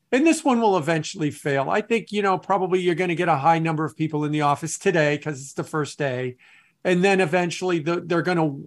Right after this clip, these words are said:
you know, they're gonna kinda peel off and they're gonna go back to their remote work environment.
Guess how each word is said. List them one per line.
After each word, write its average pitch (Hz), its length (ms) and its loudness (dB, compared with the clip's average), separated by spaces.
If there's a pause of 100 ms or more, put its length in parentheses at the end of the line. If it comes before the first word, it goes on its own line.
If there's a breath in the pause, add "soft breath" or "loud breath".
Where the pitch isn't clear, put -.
you 170 140 0
know, 156 140 0
they're 156 120 0
gonna 160 300 0
kinda 160 280 -4
peel 175 380 -2
off 147 400 2
and 156 100 -6
they're 147 120 -4
gonna 156 180 -4
go 147 180 0
back 139 440 0 (460)
to 151 680 0 (180)
their 160 260 2
remote 151 600 0
work 147 440 -2 (280)
environment. 151 580 0